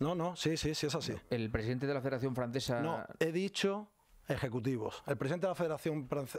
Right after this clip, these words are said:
Speaker 1: Francesa cumple una función institucional. No,
Speaker 2: ¿Y cuánto co-,
Speaker 1: no,
Speaker 2: gana el
Speaker 1: no,
Speaker 2: primer
Speaker 1: no,
Speaker 2: ejecutivo de la
Speaker 1: no,
Speaker 2: Federación
Speaker 1: no,
Speaker 2: Francesa?
Speaker 1: no,
Speaker 2: ¿Gana más
Speaker 1: no,
Speaker 2: que
Speaker 1: no mareemos. Pues mira, yo no voy a decir el salario aquí de un compañero.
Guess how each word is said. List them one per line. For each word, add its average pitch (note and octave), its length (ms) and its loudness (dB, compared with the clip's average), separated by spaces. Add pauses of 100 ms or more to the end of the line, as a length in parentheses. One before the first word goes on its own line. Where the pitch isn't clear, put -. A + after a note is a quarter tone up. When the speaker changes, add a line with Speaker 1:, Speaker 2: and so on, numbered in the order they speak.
Speaker 1:
Francesa C#3 480 0 (320)
cumple F3+ 300 2
una D3+ 100 0
función G3 320 2
institucional. G#2+ 580 -2 (360)
No, G3 400 2
Speaker 2:
¿Y B2+ 100 0
cuánto C#3+ 280 0
co-, C#3 100 2
Speaker 1:
no, D3 80 2
Speaker 2:
gana - 140 0
el D3+ 60 2
Speaker 1:
no, E3 60 2
Speaker 2:
primer D3+ 200 0
Speaker 1:
no, F3 40 0
Speaker 2:
ejecutivo D#3 360 0
de D#3 60 2
la D#3 40 0
Speaker 1:
no, D#3+ 80 0
Speaker 2:
Federación D3 200 0
Speaker 1:
no, D#3+ 60 0
Speaker 2:
Francesa? D3+ 280 0
Speaker 1:
no, E3 60 2
Speaker 2:
¿Gana E3 140 0
más D#3+ 100 2
Speaker 1:
no, E3+ 160 2
Speaker 2:
que D#3 60 0
Speaker 1:
no F3 100 4
mareemos. D#3 380 0
Pues C3 160 0
mira, D3 340 2
yo C3 220 2
no D3+ 60 2
voy D3+ 140 2
a C#3 40 0
decir B2 300 0
el A#2 100 0
salario B2 400 2
aquí C3 320 0 (420)
de A#2 160 2
un C3 100 0
compañero. B2 580 -2